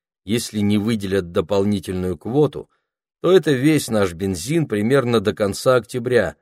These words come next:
Норма на две машины составляет восемь с половиной галлонов в месяц, но в июне на мотоцикл только полгаллона.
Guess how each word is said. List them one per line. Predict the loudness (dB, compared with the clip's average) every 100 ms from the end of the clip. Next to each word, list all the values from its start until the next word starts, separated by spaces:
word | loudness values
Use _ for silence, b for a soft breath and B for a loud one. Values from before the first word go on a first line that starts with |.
| _ _ _
Норма | 2 4 4 4
на | 4 2
две | 2 2
машины | 2 0 -2 -2
составляет | -2 -4 0 0 2 2 2 0
восемь | -4 -4 -4 -8
с | -6
половиной | -2 0 0 0 -2
галлонов | 0 0 2 2 2 0 -4 -16
в | -10
месяц, | -4 -2 -4 -8 -16 -18 _ _ _ _ _ -2
но | 0
в | 0
июне | 2 0 2 2
на | 4
мотоцикл | 2 2 0 0 -4 -4 -4 -6 -10 _ _ _
только | -4 -2 -4
полгаллона. | 0 0 2 4 4 2 -2 -8